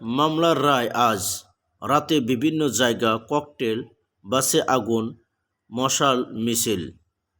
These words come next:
মানব বিরোধী অপরাধের মামলায় বাংলাদেশের ক্ষমতাচ্যুত প্রধানমন্ত্রী শেখ হাসিনা সহ তিনজনের বিরুদ্ধে আজ রায় ঘোষণা করবে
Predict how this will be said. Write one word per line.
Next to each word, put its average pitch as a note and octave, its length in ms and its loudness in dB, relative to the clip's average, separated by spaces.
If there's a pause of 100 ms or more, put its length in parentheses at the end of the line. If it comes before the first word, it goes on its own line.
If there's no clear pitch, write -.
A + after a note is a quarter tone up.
(1300)
মানব F#3 400 0 (340)
বিরোধী E3+ 680 4
অপরাধের D#3 560 2
মামলায় A#2+ 540 2 (540)
বাংলাদেশের D3+ 520 0
ক্ষমতাচ্যুত C3+ 720 -2 (180)
প্রধানমন্ত্রী C#3 840 -2
শেখ B2+ 260 -4
হাসিনা C3+ 340 -4
সহ C#3 420 -2
তিনজনের C3 680 -2
বিরুদ্ধে A#2+ 560 -4
আজ A2+ 200 -4
রায় A#2+ 300 0
ঘোষণা C3 440 -6
করবে A2 520 -4